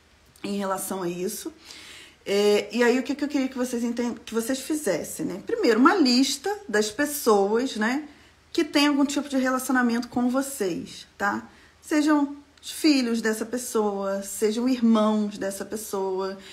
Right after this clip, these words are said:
é, sejam vizinhos, sejam amigos, seja lá os colegas da igreja, façam uma lista dessas pessoas, né?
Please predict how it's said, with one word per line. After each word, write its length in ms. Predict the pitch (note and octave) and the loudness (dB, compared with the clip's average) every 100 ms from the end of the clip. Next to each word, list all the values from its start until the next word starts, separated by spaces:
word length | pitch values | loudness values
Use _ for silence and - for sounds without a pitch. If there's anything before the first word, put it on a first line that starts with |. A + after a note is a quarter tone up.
| - - | -20 -8
é, 180 | G3+ G3+ | -4 -2
sejam 380 | G#3 D4+ C#4 C4+ | -2 0 2 2
vizinhos, 800 | C#4 - A#3 A3+ A3 G#3 G#3 - | 2 0 0 2 2 0 -4 -2
sejam 340 | B3+ B3 B3+ | -2 2 4
amigos, 640 | A#3+ A3 A3+ G#3+ G#3 G#3+ | 4 4 2 0 0 -4
seja 340 | G#3+ C4+ C4+ B3+ | 0 0 2 2
lá 100 | B3+ | 0
os 140 | C4 | -2
colegas 440 | - A#3+ A#3 A#3 | 0 2 2 0
da 120 | A3+ G#3+ | 0 0
igreja, 280 | G#3 G#3+ | 2 0
façam 520 | - C4 C#4+ - - C#4 | 2 2 4 2 0 2
uma 160 | A#3 | 2
lista 500 | G#3+ G#3+ A3+ - F#3+ | 0 0 -2 -4 -6
dessas 340 | F3+ F#3+ F#3 - | -4 -4 -6 -12
pessoas, 640 | D#3+ - A3 A3+ F#3 E3 | -12 -4 0 2 0 -4
né? 180 | F3 F#3+ | -8 -12